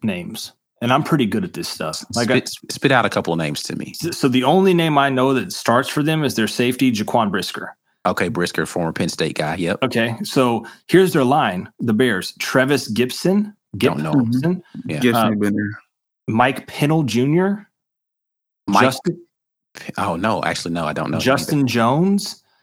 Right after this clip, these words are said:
Speaker 1: and
Speaker 2: Yes.
Speaker 1: then Dominique Robinson.
Speaker 2: No.
Speaker 1: Yeah, I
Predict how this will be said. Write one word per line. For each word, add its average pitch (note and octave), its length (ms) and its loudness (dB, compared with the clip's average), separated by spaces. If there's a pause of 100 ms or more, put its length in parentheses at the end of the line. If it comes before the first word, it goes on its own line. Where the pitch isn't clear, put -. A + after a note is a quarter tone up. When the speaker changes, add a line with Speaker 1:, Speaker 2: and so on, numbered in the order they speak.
(200)
Speaker 1:
and A#2 120 2
Speaker 2:
Yes. A#2 260 2
Speaker 1:
then A#2+ 80 0
Dominique C#3+ 420 2
Robinson. G#2+ 600 0 (600)
Speaker 2:
No. E2 720 -4 (580)
Speaker 1:
Yeah, G2 320 0
I - 180 -4